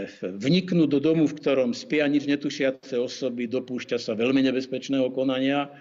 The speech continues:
a mal by si to uvedomiť predovšetkým on. Čiže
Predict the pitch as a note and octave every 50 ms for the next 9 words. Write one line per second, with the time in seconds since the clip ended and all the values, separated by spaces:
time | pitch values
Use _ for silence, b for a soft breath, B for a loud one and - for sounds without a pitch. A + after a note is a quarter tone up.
0 | B B B B B B _ - A2 G#2+ G#2+ G#2+ G#2+ A#2+ B2 A#2+ A2+ A#2+ A#2 -
1 | A#2+ - A#2 A2+ A#2 A#2 A#2+ A#2 A#2 A2+ A2+ A2 A2 A#2+ A2+ A2+ A2+ - - -
2 | - - A#2 A#2 A#2+ C#3 D3 C3 A2 F2+ B B B B B B B B B B
3 | B B B _ _ - C#3 B2 A#2+ B2+ C3 B2+ C3 A2+ A2 C3